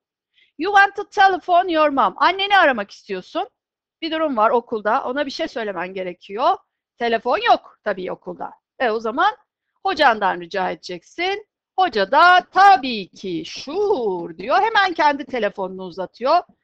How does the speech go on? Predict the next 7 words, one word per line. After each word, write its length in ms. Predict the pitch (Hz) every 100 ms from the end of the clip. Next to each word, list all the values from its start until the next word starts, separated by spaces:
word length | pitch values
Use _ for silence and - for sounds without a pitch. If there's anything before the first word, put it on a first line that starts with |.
| _ _
Nazik 360 | 240 247 226 240
öğretmenimiz. 800 | 214 196 - 196 240 392 - _ _ _ _ _ _ _
Can 160 | 415 466 480 466
I 80 |
telephone 580 | - 427 359 - 302 285
my 260 | 277 277 277
mom? 400 | 311 330 339